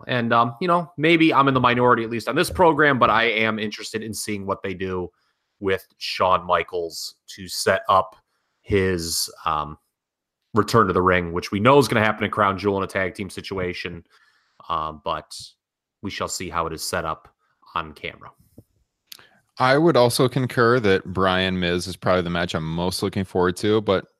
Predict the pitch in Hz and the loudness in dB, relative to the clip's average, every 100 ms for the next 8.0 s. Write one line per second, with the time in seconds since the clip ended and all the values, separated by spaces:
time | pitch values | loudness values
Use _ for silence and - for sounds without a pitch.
0 | - 123 117 147 - - - 214 170 147 | -12 -10 -6 -6 -6 -12 -10 -6 -2 0
1 | 156 151 131 147 135 117 110 117 117 107 | 0 2 2 4 4 4 4 4 2 -2
2 | 101 - 104 90 - 104 101 98 95 - | -6 -4 -2 -2 -2 0 0 -2 -2 0
3 | 98 95 101 110 101 98 92 90 92 87 | 2 2 0 -2 -2 0 0 0 0 0
4 | 107 - 87 87 110 107 95 104 110 - | -2 -6 -10 -2 0 2 2 2 2 2
5 | 98 98 104 101 104 95 92 90 101 95 | 2 2 -2 -2 -2 0 0 -2 -2 -2
6 | 92 - 104 101 92 90 110 - - _ | -4 -2 -2 0 0 0 -2 -8 -14 _
7 | _ _ _ _ 85 82 82 82 82 82 | _ _ _ _ -2 0 0 0 -4 -8